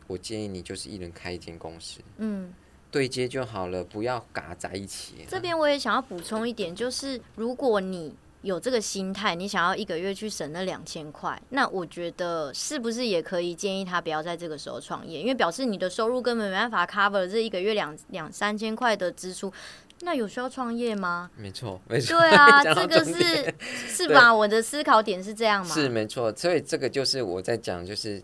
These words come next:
Speaker 1: 创业一定会要有成本。
Speaker 2: 嗯。
Speaker 1: 你不可能无成本创业。我跟你讲，无成本创业那个不叫创业哦。
Speaker 2: 嗯。
Speaker 1: 那个就是你，就真的就是你外兼差做赚的钱，那个不叫创业。创-，创业真的是你要有很多的事情，你要把它考量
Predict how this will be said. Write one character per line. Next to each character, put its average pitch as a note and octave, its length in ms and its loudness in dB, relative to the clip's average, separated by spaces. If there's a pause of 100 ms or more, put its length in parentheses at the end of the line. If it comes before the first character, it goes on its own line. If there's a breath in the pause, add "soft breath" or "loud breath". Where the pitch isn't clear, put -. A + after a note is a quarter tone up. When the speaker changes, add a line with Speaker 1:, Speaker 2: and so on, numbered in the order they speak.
Speaker 1:
创 A2+ 320 -6
业 A2 120 -4
一 - 200 -14
定 G2 160 -12
会 G2 180 -6
要 F#2+ 180 -4
有 E2 100 -6
成 - 260 -16 (140)
本。 - 220 -6
Speaker 2:
嗯。 G#3+ 360 -4
Speaker 1:
你 G2 60 -8
不 - 140 -10
可 - 120 -14
能 F2+ 140 -8
无 F#2+ 100 -8
成 G2 220 -6
本 E2+ 140 -6
创 F2+ 260 -12
业。 F2 80 -10
我 F2+ 100 -6
跟 A2 80 -8
你 C3 60 -6
讲， A2+ 100 -8
无 A2 120 -4
成 C3+ 200 -4
本 A#2 140 -2
创 B2+ 180 -4
业 B2 120 -2
那 C#3 100 -4
个 A2+ 80 -8
不 G#2+ 100 -8
叫 A#2+ 180 0
创 A2 360 -4
业 A2 140 2
哦。 D2+ 180 -2 (120)
Speaker 2:
嗯。 G#3 440 -6
Speaker 1:
那 C3 80 -6
个 A2+ 80 -6
就 B2 100 -4
是 B2 200 -4
你， F#2 340 -6 (480)
就 A#2 140 -8
真 A#2+ 160 -4
的 G2+ 80 -6
就 A2+ 100 -8
是 A2+ 140 -2
你 F2+ 180 -6
外 G#2 160 -2
兼 F#2+ 240 -4
差 F2 220 -8
做 F2+ 240 -4
赚 F#2 200 -6
的 D#2+ 120 -12
钱， - 240 -16
那 B2 80 -10
个 G#2+ 60 -16
不 G2 100 -14
叫 A2+ 180 -4
创 G#2 320 -6
业。 G2+ 160 -4
创-， C3+ 220 -10
创 C#3 160 -6
业 A#2 80 -6
真 B2+ 120 -6
的 A2+ 80 -4
是 A2+ 300 -6 (540 loud breath)
你 G#2 100 -8
要 A#2+ 240 -4
有 G#2+ 160 -8
很 F#2 300 -8
多 A2 180 0
的 G#2 100 -4
事 - 240 -8
情， F#2 320 -10
你 F2+ 60 -14
要 G2 100 -10
把 - 120 -10
它 F#2+ 80 -10
考 - 220 -12
量 E2 120 -12